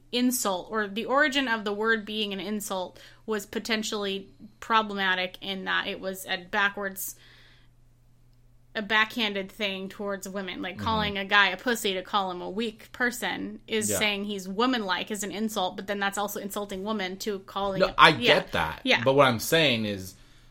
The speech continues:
Speaker 2: but they also didn't have problems saying dick
Speaker 1: Yeah.
Speaker 2: to somebody.
Speaker 1: Yeah.
Speaker 2: Like, that wasn't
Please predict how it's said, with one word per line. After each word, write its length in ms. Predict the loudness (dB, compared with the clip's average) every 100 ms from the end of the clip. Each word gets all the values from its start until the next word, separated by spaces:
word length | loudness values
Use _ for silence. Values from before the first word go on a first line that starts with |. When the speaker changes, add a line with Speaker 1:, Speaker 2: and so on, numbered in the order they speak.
| -8
Speaker 2:
but 180 | 0 2
they 120 | 4
also 280 | 6 6 4
didn't 220 | 0 0
have 240 | 2 0 2
problems 500 | 4 4 2 -4 -6
saying 600 | 0 0 0 -2 -6 -10 -16 -20 _ _ -20 -20 -18 -16 -14 -4
dick 500 | -2 -2 -6 -14 -20 -10
Speaker 1:
Yeah. 220 | 0 0 2
Speaker 2:
to 120 | 0
somebody. 600 | 2 2 2 -4 -8 -16 -8
Speaker 1:
Yeah. 340 | 0 0 -2 -10 -20 _ -20 -20 -20 _ -8
Speaker 2:
Like, 220 | -2 0 2
that 220 | 0 2
wasn't 520 | 4 4 4 -2